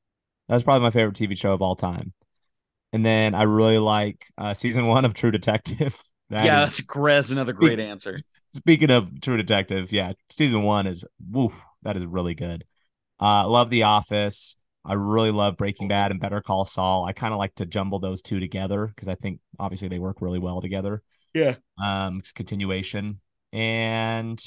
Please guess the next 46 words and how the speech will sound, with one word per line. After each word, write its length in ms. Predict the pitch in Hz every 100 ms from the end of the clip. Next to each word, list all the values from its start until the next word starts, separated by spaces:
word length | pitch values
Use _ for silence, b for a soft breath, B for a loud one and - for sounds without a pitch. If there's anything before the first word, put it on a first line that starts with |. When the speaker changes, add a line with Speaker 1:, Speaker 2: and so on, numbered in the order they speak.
| - _ _ _ _ _ _ _ _ _ -
Speaker 1:
love 240 | 120 135
Naruto, 640 | 143 147 165 170 135 117 -
and 100 | 113
I 40 |
really 340 | 117 123 131 131
have 100 | 123
loved 420 | 127 127 - -
Attack 300 | - 127 117
on 160 | 120 117
Titan 380 | 123 127 95 85 _
as 100 | 104
well. 280 | 107 113 87 - _ _ _ -
Speaker 2:
Death 200 | 156 -
Note. 300 | 160 165 - _ _ _ _
Death 200 | 151 147
Note's 220 | 143 143
another 220 | 135 131
one. 240 | 131 135 127
I 40 | 123
love 160 | 123
Speaker 1:
Oh, 80 | 147
Speaker 2:
Death 120 | 110
Speaker 1:
yeah. 220 | 101 104 95
Speaker 2:
Note. 120 | 92 _
Speaker 1:
De-, 120 | 110 - _
Death 220 | - 123 113
Note's 240 | 101 -
phenomenal. 640 | - 98 98 98 92 90 87 _ _ -
Speaker 2:
Yeah. 1120 | 120 139 135 135 135 135 131 131 127 123 120
What 280 | 107 160 190
else 360 | 185 165 -
have 140 | 170 151
I, 340 | 156 147 139
I'm 120 | - 135
trying 240 | 175 196
to 60 | 202
just 260 | 170 -
think 180 | 160 170
of 120 | 160
stuff 320 | - 165 165
that 100 | -
I've 180 | 143 143
really, 440 | 135 147 151 147 139
really 320 | 147 147 147
enjoyed, 720 | 139 123 143 175 120 104 107
but 300 | 117 110 101